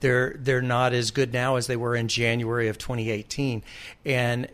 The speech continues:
and I think it's good to, to step back and realize that, um, if we look statistically at the market, to go, going back on the Dow for a hundred and twenty years,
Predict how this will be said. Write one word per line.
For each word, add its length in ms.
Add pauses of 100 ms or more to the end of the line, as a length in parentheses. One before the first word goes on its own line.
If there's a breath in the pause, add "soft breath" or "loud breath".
and 200
I 40
think 140
it's 120
good 160
to, 160
to 260
step 260
back 320
and 640
realize 560
that, 340 (420 loud breath)
um, 480 (220)
if 540
we 80
look 160
statistically 640
at 80
the 60
market, 400
to 80
go, 140
going 440
back 300
on 100
the 120 (200)
Dow 300
for 180
a 40
hundred 300
and 80
twenty 260
years, 580